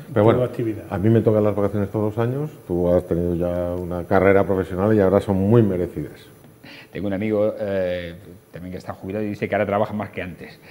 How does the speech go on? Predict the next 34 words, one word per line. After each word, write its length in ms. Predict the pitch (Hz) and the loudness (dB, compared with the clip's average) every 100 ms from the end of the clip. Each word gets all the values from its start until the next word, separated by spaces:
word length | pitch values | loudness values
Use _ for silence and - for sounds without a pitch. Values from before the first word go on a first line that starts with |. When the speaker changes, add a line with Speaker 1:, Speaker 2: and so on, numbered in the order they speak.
| - - | -20 -10
Speaker 3:
<laughs> 60 | 120 - - - - - 175 - - - - | -6 -6 -6 -18 -8 0 0 0 -14 -12 0
En 180 | 127 127 | 2 6
fin, 240 | 151 110 | 6 4
por 160 | 135 123 | 0 4
cierto, 260 | 160 185 | 4 2
que 60 | 117 | 0
estás 260 | - 131 - | 0 -4 -4
de 80 | |
celebración, 720 | 165 170 117 87 - 123 165 131 | -8 -6 -6 -6 -8 -8 -8 -8
porque 420 | 117 101 104 98 - - | -6 -6 -6 -6 -10 -16
Speaker 2:
Estaré. 500 | 117 - 120 98 - | -12 -6 -4 -4 -6
Speaker 3:
nada 280 | 110 120 139 | -4 -2 0
más 220 | 143 156 139 | -2 -4 -4
y 20 | |
nada 140 | 135 | -2
menos 160 | 139 151 | -2 -4
que 80 | 123 | -4
en 120 | 123 | -4
unos 220 | 139 120 | -4 -2
días 460 | 151 143 135 180 - | 0 0 -2 -8 -12
vas 200 | 113 - | -14 -12
a 60 | |
celebrar 540 | 123 110 107 120 151 160 - - _ - | -10 -6 -4 -4 -4 -10 -20 -20 _ -8
tus 180 | 120 | -6
bodas 380 | 98 95 135 - - | -4 -6 -6 -6 -8
de 200 | 95 90 | -8 -6
oro. 280 | 156 - - - _ _ _ _ - - - - - - - - | -8 -10 -14 -20 _ _ _ _ -20 -20 -20 -20 -20 -20 -20 -20
Speaker 2:
Sí, 360 | - - 107 104 - | -10 -2 -2 -2 -12
eh, 160 | 104 104 | -10 -10
si 180 | - 110 | -8 -4
Dios 200 | 120 123 | -2 -2
quiere. 200 | 139 131 | -2 2
Speaker 3:
Matrimoniales, 640 | 139 139 143 85 117 151 - | 2 2 0 2 2 2 0
claro. 280 | 101 135 | 0 0